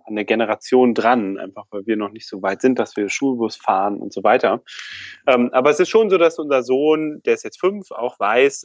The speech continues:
ähm, natürlich, was man mit einem iPad so machen kann oder was man vielleicht am Computer auch machen kann und dass man da eben auch, äh, Spiele mitspielen kann und auch Sachen mitkonsumieren kann.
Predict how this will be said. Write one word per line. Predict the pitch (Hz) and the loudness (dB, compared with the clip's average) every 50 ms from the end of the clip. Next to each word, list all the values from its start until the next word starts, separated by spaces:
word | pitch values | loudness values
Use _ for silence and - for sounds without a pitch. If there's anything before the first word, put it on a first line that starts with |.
| - 120 | 2 2
ähm, | 120 117 117 117 120 120 _ _ _ _ _ _ _ _ _ _ _ _ _ - | 2 2 2 -2 -6 -8 _ _ _ _ _ _ _ _ _ _ _ _ _ -10
natürlich, | 113 - 139 135 131 127 120 - | -2 2 4 4 4 4 2 2
was | 127 123 - - | 0 0 0 -4
man | 123 117 | -4 -4
mit | 113 120 120 | -4 -4 -6
einem | 120 117 117 113 - | -6 -8 -8 -8 -4
iPad | 101 120 131 127 - 131 - | -2 -2 -2 0 -2 -4 0
so | - 123 | 0 0
machen | 117 139 151 - - 135 | 2 2 0 0 -4 -8
kann | - - 127 127 123 123 123 123 123 123 | -6 -4 -2 -2 0 0 0 -2 -2 -2
oder | 120 117 113 110 110 | 0 2 2 4 2
was | 110 113 - | 2 0 0
man | - 117 110 | -4 -8 -6
vielleicht | - 117 110 - - | -6 -6 -8 -8 -8
am | 117 110 | -12 -10
Computer | - 120 110 - 151 147 - 127 110 | -10 -12 -6 -4 -2 0 2 2 2
auch | 117 113 | 2 0
machen | 117 113 113 - - 123 | 0 -4 -6 -6 -6 -12
kann | 117 - 117 117 113 113 113 110 | -6 -2 0 0 0 0 -4 -4
und | 107 110 107 - _ - - - _ - _ _ - | -4 -6 -6 -8 _ -20 -20 -20 _ -20 _ _ -4
dass | - 113 - | -4 -2 0
man | 123 113 | 2 2
da | 113 107 | 4 4
eben | 104 113 113 110 107 - | 4 4 2 0 0 -2
auch, | 104 107 107 - - - | -2 -2 -2 -2 -6 -6
äh, | - 107 107 98 | -4 -4 -4 -4
Spiele | - - - 226 220 185 151 | -6 0 2 4 4 4 4
mitspielen | 143 123 - - - 135 131 127 120 117 | 2 0 -2 -6 -6 -2 -2 -2 0 -2
kann | 127 120 117 117 | -4 -4 -4 -4
und | 117 98 | -4 0
auch | 113 139 151 143 - | 2 0 0 0 0
Sachen | - 131 127 - 143 127 | 0 0 0 0 -6 -8
mitkonsumieren | 123 120 _ - 123 117 113 117 117 120 120 117 113 | -8 -8 _ -10 -10 -8 -6 -6 -4 -4 -4 -4 -4
kann. | 113 120 113 113 | -4 -4 -6 -6